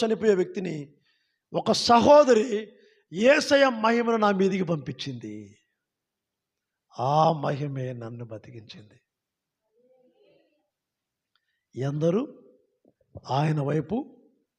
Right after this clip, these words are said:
తిప్పుదురో వారు నక్షత్రం వలె ప్రకాశిస్తారు. నీవు ఒక కుటుంబానికి వెళ్ళావంటే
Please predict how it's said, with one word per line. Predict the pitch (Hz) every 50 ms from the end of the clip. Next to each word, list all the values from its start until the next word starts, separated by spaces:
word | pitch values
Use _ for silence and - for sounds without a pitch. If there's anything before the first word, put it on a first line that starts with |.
| _ _ _ _ _ _
తిప్పుదురో | - - - - 131 120 123 147 160 208 240 277 - - - - - _ _ _ _ _ _ _ _ _ _ _ _ _ _ _ _ -
వారు | 127 135 185 214 269 269 208 151 117 - - - _ _ _ _ _ _ _ _ _ -
నక్షత్రం | 127 147 - - - - 240 226 240 - 233 277 214 202
వలె | 175 160 190 226 247 - - - - - _ _ _ _ _ _ _ _ _ _ _ _ _ _ -
ప్రకాశిస్తారు. | 127 131 131 135 170 170 160 160 160 165 151 - - - 156 139 135 - - - - _ _ _ _ _ _ _ _ _ _ _ _ _ _ _ _ _ _ _ _ _ _ -
నీవు | 127 131 151 175 185 190 220 247 269 254 233 196 160 151 160 190 220 - - - _ _ _ _ _ -
ఒక | 147 156 180
కుటుంబానికి | - - 208 196 - 277 285 294 285 285 277 269 269 180 220
వెళ్ళావంటే | 202 196 196 214 226 233 202 175 156 147 - 139 151 170 190 208 - - _